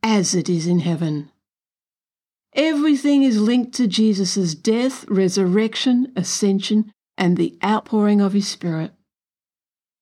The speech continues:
The role of his disciples, both male and female, young and old,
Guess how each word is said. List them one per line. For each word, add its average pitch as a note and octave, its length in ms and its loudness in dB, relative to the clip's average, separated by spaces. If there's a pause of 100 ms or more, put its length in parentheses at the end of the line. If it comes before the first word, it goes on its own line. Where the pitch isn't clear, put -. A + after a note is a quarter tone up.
(720)
The G#3+ 80 2
role B3 460 0
of A3+ 160 -2
his A3+ 200 0
disciples, G#3 680 -2
both F#3 280 -2
male A3+ 380 0
and A#3+ 160 2
female, E3+ 640 0 (320)
young G#3 320 0
and B3 100 2
old, E3+ 460 -2